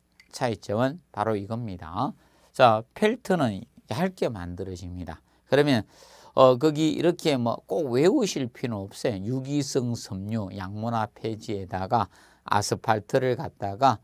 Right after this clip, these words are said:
그 원지에다 스테이트 아스팔트를 녹회가 침투시켜서 만든 것이 아스팔트 펠트거든요.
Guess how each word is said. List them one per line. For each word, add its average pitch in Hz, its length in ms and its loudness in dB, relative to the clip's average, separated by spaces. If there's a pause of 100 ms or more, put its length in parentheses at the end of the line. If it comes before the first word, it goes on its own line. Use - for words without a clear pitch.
(380)
그 113 180 2
원지에다 113 640 2 (140)
스테이트 147 400 0
아스팔트를 104 840 -2 (220)
녹회가 123 400 0
침투시켜서 113 920 -6
만든 95 420 -8
것이 147 380 -2 (280)
아스팔트 110 640 -2
펠트거든요. 110 920 -6